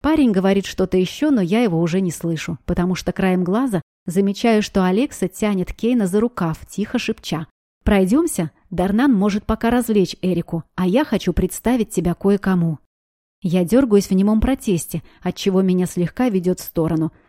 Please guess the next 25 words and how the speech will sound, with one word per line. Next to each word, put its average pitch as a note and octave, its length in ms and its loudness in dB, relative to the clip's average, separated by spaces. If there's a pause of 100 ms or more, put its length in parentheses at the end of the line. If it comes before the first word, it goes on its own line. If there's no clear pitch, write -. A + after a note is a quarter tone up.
но G3 140 2
рука F#3+ 260 0
Кейна C4+ 380 0
быстро F3 460 -2
сжимается F3+ 540 -2
на F3+ 100 0
моей F3 260 -2
талии, A#3+ 420 -2
фиксируя G#3+ 540 -2
на F#3+ 140 0
месте. E3 420 -6 (300)
«Отложим B3+ 460 2
знакомство G#3 520 0
на B3+ 120 2
потом», F3 420 0 (280)
произносит F#3 680 0
он, C#4 240 0 (120)
не G#3 120 0
удосужившись G#3+ 720 -2
понизить G#3+ 480 -2
голос, F#3 340 0
как - 220 -6
это F3 160 -2
сделала G3 380 -2
Алекса. F3 480 -4